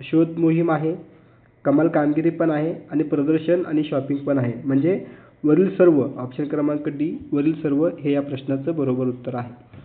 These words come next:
पुढे बघा चौथा प्रश्न या ठिकाणी, जेव्हा एखादा ग्राहक न्यूजलेटरसाठी साइन अप करतो तेव्हा टिंबटिंब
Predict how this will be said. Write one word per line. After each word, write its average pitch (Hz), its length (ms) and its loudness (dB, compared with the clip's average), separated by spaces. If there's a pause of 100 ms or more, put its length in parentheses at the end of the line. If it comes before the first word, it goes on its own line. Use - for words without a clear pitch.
(340)
पुढे 160 180 6
बघा 180 220 6
चौथा 165 300 2
प्रश्न 165 320 -2
या 160 100 0
ठिकाणी, 151 360 -2 (580)
जेव्हा 208 440 6 (240)
एखादा 190 440 0
ग्राहक 170 480 2 (800)
न्यूजलेटरसाठी 175 1200 2 (220)
साइन 175 200 6
अप 202 160 -2
करतो 170 320 2
तेव्हा 160 440 0 (1000)
टिंबटिंब 190 580 2